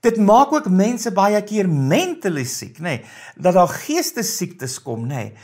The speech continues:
En dit bring verwydering tussen jou en God. Die slegte ding van bitterheid is, dit kruip partykeer of dikwels in ons lewe in, sonder dat ons dit agterkom, nê. Dit kom in ons lewe as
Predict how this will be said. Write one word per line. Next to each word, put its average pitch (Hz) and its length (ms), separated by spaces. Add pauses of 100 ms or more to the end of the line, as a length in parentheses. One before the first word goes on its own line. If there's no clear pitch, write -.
(220)
En 233 120
dit 208 180
bring 262 320
verwydering 233 600
tussen 202 320
jou 180 440 (400)
en 170 160
God. 110 280 (200)
Die 226 80
slegte 294 440
ding 202 200
van 190 220
bitterheid 170 420
is, 143 160
dit - 180
kruip 254 460
partykeer 160 640 (240)
of 135 160
dikwels 143 380
in 139 100
ons 127 160
lewe 127 320
in, 143 140
sonder 208 260
dat 190 240
ons 170 240
dit 165 240
agterkom, - 720
nê. 139 240 (500)
Dit 208 200
kom 262 220
in 262 80
ons 254 180
lewe 190 280
as 190 180